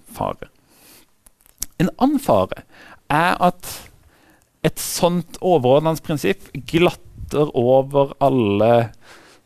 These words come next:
ubehagelige eller overraskende tekster. Ehm, eh, for eksempel, for en liten time siden så snakket Oskar Skarsaune om hvordan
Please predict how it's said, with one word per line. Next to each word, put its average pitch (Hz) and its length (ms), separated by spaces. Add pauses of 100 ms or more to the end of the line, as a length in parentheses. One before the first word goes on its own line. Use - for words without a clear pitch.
(440)
ubehagelige 113 720
eller 101 240
overraskende 120 640
tekster. - 400 (840)
Ehm, 95 920 (1200)
eh, 101 920
for 147 120
eksempel, 156 520
for 135 180
en 131 120
liten 123 220
time 113 180
siden 139 240
så 127 120
snakket 110 440
Oskar 104 340
Skarsaune 110 560
om 98 120
hvordan 92 520